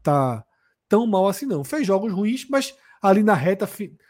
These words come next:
daquela final da Copa do Nordeste, jogo de ida, jogo de volta, algumas partidas contra o Curitiba, ele foi muito bem. Tá? Hoje não foi bem, mas, por exemplo, saiu machucado, não sei se já sentiu no primeiro tempo.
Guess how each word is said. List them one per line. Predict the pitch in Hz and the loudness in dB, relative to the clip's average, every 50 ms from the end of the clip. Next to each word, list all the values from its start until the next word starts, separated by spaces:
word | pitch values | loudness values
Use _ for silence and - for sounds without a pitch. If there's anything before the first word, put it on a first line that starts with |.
| _ _ _ - | _ _ _ -4
daquela | 160 160 - 185 185 | -4 -2 0 0 0
final | - - - 175 170 180 185 | 0 0 -2 -2 0 2 2
da | 185 180 | 2 0
Copa | - 185 160 180 175 | -2 -2 -4 -4 -4
do | 170 | -4
Nordeste, | 165 147 143 131 151 170 175 160 143 151 | -4 -4 -2 0 0 2 0 0 0 0
jogo | 143 185 185 185 | 0 0 0 0
de | 165 160 | -2 -2
ida, | 170 170 165 | -4 -2 -2
jogo | 160 175 170 | -2 -2 -2
de | 170 | -4
volta, | 156 131 151 160 170 165 175 | -4 -2 0 -2 0 0 -2
algumas | 160 165 170 - | -2 -2 -4 -4
partidas | - 165 147 - 175 | -4 -4 -4 -4 -6
contra | - 185 165 | -8 -6 -4
o | - | -2
Curitiba, | 185 156 135 185 180 226 | -2 -2 -2 -2 -4 -4
ele | 220 | -4
foi | - 359 370 | -2 -4 -2
muito | 349 285 262 262 370 | -2 -2 0 -2 -2
bem. | 392 359 240 147 131 120 _ _ _ _ _ _ _ _ _ _ _ _ _ _ _ | -2 0 -2 -2 -2 -4 _ _ _ _ _ _ _ _ _ _ _ _ _ _ _
Tá? | - 135 131 151 202 - _ _ | -10 -8 -8 -8 -10 -12 _ _
Hoje | - 320 220 220 247 233 269 262 | 2 6 6 6 6 6 -2 -2
não | 269 214 190 | -2 -2 -2
foi | - 208 175 | 0 -2 0
bem, | 156 175 208 233 | 2 2 2 2
mas, | 208 170 | 0 0
por | - 202 | 0 0
exemplo, | 175 151 139 - | -2 -2 -2 -4
saiu | 190 180 180 185 | -2 -2 -2 -2
machucado, | 185 165 170 175 - 165 139 - 165 170 170 | -4 -4 -6 -6 -6 -8 -4 -2 -2 -2 0
não | 175 156 | -2 -6
sei | - 175 156 | -4 -6 -8
se | 135 | -6
já | - 165 | -6 -8
sentiu | - - 156 135 - 170 160 | -8 -8 -10 -10 -6 -6 -6
no | 156 | -6
primeiro | 151 - 151 151 170 | -6 -4 -4 -4 -4
tempo. | 165 - 160 156 160 160 - 190 | -4 -4 -6 -6 -6 -6 -8 -16